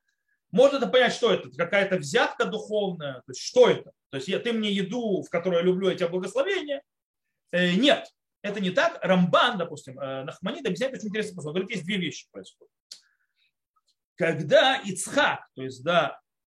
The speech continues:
попросил это сделать, он хотел, э, скажем так, сделать два действия, которые расширят его личность, то есть, да, и, в принципе, э, направят его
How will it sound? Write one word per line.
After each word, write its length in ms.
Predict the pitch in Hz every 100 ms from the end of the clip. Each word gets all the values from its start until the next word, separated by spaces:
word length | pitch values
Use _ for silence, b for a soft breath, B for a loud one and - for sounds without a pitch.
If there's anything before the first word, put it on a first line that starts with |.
| _
попросил 520 | 165 165 175 - 247
это 120 | 214 170
сделать, 460 | 135 254 339 - -
он 280 | - 277 294
хотел, 920 | - 190 180 - - 233 277 294 285
э, 160 | 190 185
скажем 320 | - 180 175
так, 180 | - 190
сделать 440 | 143 165 240 196
два 140 | 143 180
действия, 800 | 139 135 120 - 147 196 285 - _ _ _ _
которые 580 | 190 190 294 302 262 190
расширят 800 | 220 185 - - 302 254 185
его 260 | 160 185 214
личность, 640 | 185 147 - 139 196 -
то 80 | -
есть, 180 | 147 131
да, 320 | 185 269 381 - _ _ _ _ _ _ _
и, 140 | 226
в 180 | 233 -
принципе, 840 | - 294 381 370 - 226 - 240 233
э, 1300 | 202 196 185 180 180 175 175 175 170 170 165 156 - _ _ _ _
направят 800 | - 196 190 254 277 269 233 196
его 680 | 160 175 214 370 349 339 -